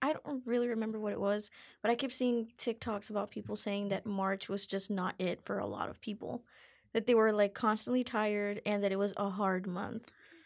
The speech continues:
And I was like, "Who are,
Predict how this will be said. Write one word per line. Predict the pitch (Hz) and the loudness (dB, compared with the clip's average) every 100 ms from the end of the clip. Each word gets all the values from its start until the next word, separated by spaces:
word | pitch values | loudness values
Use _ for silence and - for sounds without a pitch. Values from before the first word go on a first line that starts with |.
| - | -6
And | - 226 | 4 6
I | |
was | 226 226 | 6 6
like, | 220 208 202 - - _ _ _ _ _ _ _ _ _ - | 6 4 0 -14 -18 _ _ _ _ _ _ _ _ _ 0
"Who | 247 | 2
are, | 262 254 240 226 | 2 0 -2 -4